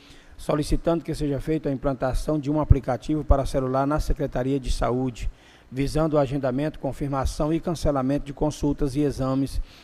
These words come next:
nas unidades básicas de saúde e serviço especializado em saúde do município. O acesso ao aplicativo, ele deverá ser de forma gratuita, sem ônus aos usuários.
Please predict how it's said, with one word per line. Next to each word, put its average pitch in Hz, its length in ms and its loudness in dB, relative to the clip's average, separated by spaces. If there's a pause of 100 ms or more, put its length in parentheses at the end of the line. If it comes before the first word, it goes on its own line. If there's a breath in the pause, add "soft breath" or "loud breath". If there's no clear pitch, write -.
(120)
nas 143 320 2
unidades 131 420 2
básicas 123 480 0
de 123 120 -6
saúde 120 680 0
e 143 100 -2
serviço 110 680 -2 (380 loud breath)
especializado 143 920 2
em 143 80 -2
saúde 131 420 -2
do 135 120 -4
município. 123 520 -8 (460 loud breath)
O 120 80 -2
acesso 165 640 2
ao 143 100 4
aplicativo, 139 600 0
ele 135 100 0
deverá 127 340 2
ser 143 200 -2
de 120 100 -4
forma 131 320 0
gratuita, 131 600 2
sem 151 240 0
ônus 131 420 0 (140)
aos 135 400 0 (100)
usuários. 113 760 -4